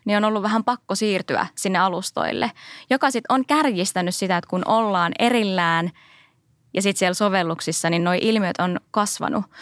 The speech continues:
Mut sit toisaalta tutkijat on sanonut, että koska oli tällainen niin kun aika kriittinen tilanne, ää, meidän kaikkien elämässä, kun oli pandemia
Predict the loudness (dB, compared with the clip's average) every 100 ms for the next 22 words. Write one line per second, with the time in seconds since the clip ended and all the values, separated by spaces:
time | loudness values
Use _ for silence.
0 | -12 -4 -2 0 2 0 2 2 0 0
1 | -2 -2 -2 -2 -2 0 0 0 0 -2
2 | -4 -4 -2 0 2 2 2 0 0 0
3 | 0 -2 -2 -2 0 -2 -2 -2 -2 -2
4 | -4 -2 -4 -8 -6 -2 0 0 0 -4
5 | -4 -12 -20 -20 -10 -4 -2 -2 -2 -4
6 | -8 _ -10 -4 -2 -2 -2 -2 -2 -4
7 | -4 0 2 2 0 -4 -6 -2 -2 0
8 | -2 0 -2 0